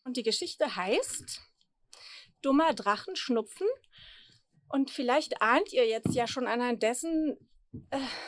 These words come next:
was passieren wird. Ich, ähm, verrate mal noch nicht zu viel, aber die Geschichte ist ausgesprochen aktuell. Ich hab sie gerade vor ein paar Wochen extra geschrieben, aus ak-, aktuellem Anlass. Und ihr könnt euch die Geschichte, wir werden die jetzt bestimmt nicht ganz zu Ende lesen können,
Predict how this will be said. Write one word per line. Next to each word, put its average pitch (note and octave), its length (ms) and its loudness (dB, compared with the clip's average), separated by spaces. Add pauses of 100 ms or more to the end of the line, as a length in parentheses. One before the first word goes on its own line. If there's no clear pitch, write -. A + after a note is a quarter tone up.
(100)
was A#3+ 160 4
passieren D#4 580 2
wird. C4 400 2
Ich, - 360 -4
ähm, C4+ 360 2
verrate C4 300 0
mal D#4+ 80 2
noch D4+ 120 2
nicht D4 180 -4
zu C#4 80 -6
viel, G4 160 2
aber E4+ 160 6
die C#4+ 100 0
Geschichte D4 340 -4
ist C4+ 100 -4
ausgesprochen C4+ 520 0
aktuell. G3 420 4
Ich G3 100 0
hab A#3 100 0
sie A#3+ 140 -2
gerade A#3+ 340 4
vor A3+ 200 2
ein A3 140 2
paar G#3+ 160 0
Wochen B3 200 2
extra G#3 300 -4
geschrieben, D4+ 400 -2 (840)
aus A#3+ 120 -2
ak-, - 160 -6 (120)
aktuellem B3 480 2
Anlass. F4+ 500 -2
Und C#4+ 220 0
ihr - 80 -4
könnt C#4 340 0
euch C#4 220 0
die C#4 100 -8
Geschichte, C#4 320 -8
wir A3 60 -8
werden A#3+ 180 0
die C4 60 0
jetzt B3+ 140 -2
bestimmt C4+ 240 -4
nicht C4+ 120 -4
ganz B3+ 180 -2
zu B3+ 80 0
Ende D4+ 180 2
lesen B3 360 -2
können, C#4+ 360 -4